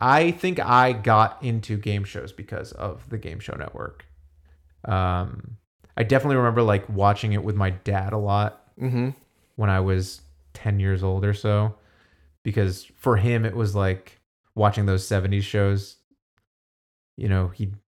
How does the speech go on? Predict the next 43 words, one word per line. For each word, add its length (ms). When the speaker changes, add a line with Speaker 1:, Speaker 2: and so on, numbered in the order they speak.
Speaker 1:
th-, 200
it, 200
there, 160
there 140
was 80
no 100
other 120
way 80
to 60
watch 160
reruns 540
of 120
those 280
back 280
in 80
the 80
day 180
or 80
anything. 480
Speaker 2:
Oh, 140
okay. 280
Speaker 1:
So, 640
you 100
know, 160
Match 440
Game 300
or 60
Gong 340
Show 200
or 200
whatever, 580
I 80
think 180
he 140
had 280
fond 420
memories 380
of 260
and, 380
and 120
enjoyed 580
watching, 520
and 260